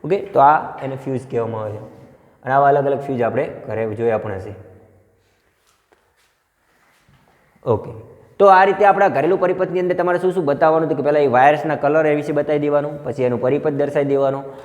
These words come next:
ઓકે, હવે વાત કરીએ આપણા ઘરની અંદર કેટલો વોલ્ટેજ અથવા કેટલો પ્રવાહ આપણે લાગ-, લાગુ પડતા હોય છે. બરોબર? તો બે અલગ અલગ પ્રકારના, અ,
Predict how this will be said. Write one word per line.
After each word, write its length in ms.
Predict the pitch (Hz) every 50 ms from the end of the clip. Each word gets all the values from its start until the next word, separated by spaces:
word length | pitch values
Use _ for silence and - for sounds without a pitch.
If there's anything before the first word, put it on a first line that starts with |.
| - - -
ઓકે, 280 | 135 139 117 113 107 101
હવે 220 | 107 - 165 190
વાત 340 | 202 196 196 196 196 196 202
કરીએ 180 | 202 196 190
આપણા 420 | 180 165 165 165 165 185 185 185 180
ઘરની 460 | 143 143 139 143 147 156 160 160 151
અંદર 500 | 139 139 123 117 117 110 110 117 123 143
કેટલો 480 | 135 - 147 143 143 160 160 165 165 151
વોલ્ટેજ 420 | 131 135 135 135 - 147 139 135
અથવા 140 | 139 147 139
કેટલો 280 | 131 131 131 - 139
પ્રવાહ 340 | 123 127 123 127 131 131 131
આપણે 180 | 120 - 127 120
લાગ-, 560 | 120 117 120 120 - - - - - - -
લાગુ 200 | 120 120 123 123
પડતા 300 | 120 123 117 117 - 120
હોય 140 | 117 110 101
છે. 80 | 107
બરોબર? 260 | 117 135 156 170 185 -
તો 120 | - 135
બે 120 | 131 156
અલગ 240 | 165 156 160 165 160
અલગ 200 | 160 170 160 160
પ્રકારના, 540 | - 156 - - 156 151 151 151 151 151 156 - - - - - - - - - _
અ, 80 | 120